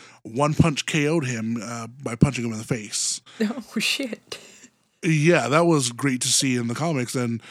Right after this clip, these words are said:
Speaker 1: then, like, years, years later, um, I guess they kinda reverse the roles where it's Guy Gardner and who's the other Lantern?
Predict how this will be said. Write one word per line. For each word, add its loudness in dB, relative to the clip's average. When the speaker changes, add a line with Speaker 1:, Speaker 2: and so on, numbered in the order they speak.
Speaker 1:
then, -2
like, -4
years, -2
years -4
later, -4
um, -8
I 0
guess -2
they -2
kinda -2
reverse -4
the -4
roles -2
where -4
it's -6
Guy -2
Gardner -2
and -6
who's -4
the -2
other -8
Lantern? -14